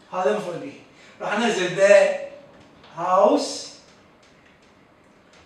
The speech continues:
will be sold. إذا هذا تصريف آخر مهم جدا اللي هو sold.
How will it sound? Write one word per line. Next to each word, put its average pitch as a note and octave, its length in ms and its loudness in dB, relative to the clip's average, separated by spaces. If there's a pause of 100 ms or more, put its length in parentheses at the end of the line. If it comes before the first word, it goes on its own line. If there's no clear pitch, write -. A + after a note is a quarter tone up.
(180)
will - 440 2 (1080)
be A3+ 520 -6 (380)
sold. C#3+ 640 4 (840)
إذا G3 140 -6
هذا G#3 260 4
تصريف G3 360 -6
آخر F#3+ 400 0
مهم F3+ 180 -8
جدا G#3 540 -4 (380)
اللي F3+ 160 -12
هو G3 220 -4
sold. E3 720 2